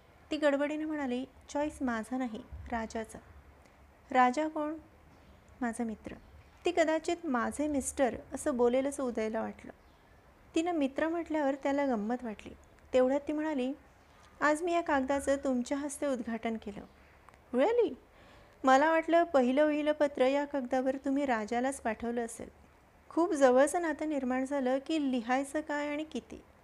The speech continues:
Absolutely right. मी आता थँक्स वगैरे काही म्हणत नाही. नका म्हणू. राणी लिफ्टपाशी थांबली. रांग मोठी होती. तिला जागा मिळाली नाही.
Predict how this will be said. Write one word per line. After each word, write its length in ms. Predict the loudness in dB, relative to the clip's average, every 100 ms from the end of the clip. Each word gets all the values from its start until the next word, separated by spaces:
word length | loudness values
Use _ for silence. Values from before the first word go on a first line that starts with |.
| -20 -20 -20 -20 -18
Absolutely 680 | -18 -14 -8 -4 -2 -2 -4
right. 200 | -6 -8 -14 -20 -20 -20 -12 0
मी 60 | 4
आता 180 | 4 4
थँक्स 300 | 4 2 0
वगैरे 220 | -2 -2
काही 220 | -2 -4
म्हणत 360 | -4 -4 -6 -8
नाही. 200 | -12 -12 -14 -18 -20 -20 -20 -20 -20 -20 _ _ _ _ _ _ _ _ -20 -20 -20 -20 -20 -20 -20 -20 -20 -20 _ -6
नका 320 | -6 -2 -2
म्हणू. 200 | -4 -6 -12 -20 -20 -20 -20 -20 -20 -4 2
राणी 340 | 4 2 0
लिफ्टपाशी 500 | -2 -2 -2 -2 -2 -4
थांबली. 300 | -4 -4 -8 -14 _ _ -4
रांग 260 | -4 -2 -4
मोठी 320 | -6 -6 -6
होती. 300 | -6 -12 -18 -20 -20 -20 -6
तिला 220 | 2 2
जागा 380 | 4 4 4 2
मिळाली 320 | 0 -2 -2
नाही. 200 | -4 -8